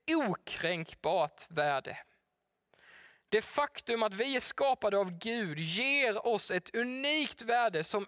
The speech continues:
inte går att förhandla med. Och det här, ni har säkert jättesvårt att se vad detta är, men det är min vigselring.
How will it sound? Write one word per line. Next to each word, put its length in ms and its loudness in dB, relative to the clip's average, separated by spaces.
inte 600 0
går 480 2
att 180 -2
förhandla 960 0
med. 400 -4
Och 120 2
det 80 4
här, 420 2
ni 160 0
har 80 2
säkert 420 0
jättesvårt 640 -4
att 60 -4
se 180 0
vad 120 0
detta 240 0
är, 160 0
men 460 -2
det 280 2
är 520 0
min 460 -2
vigselring. 1080 0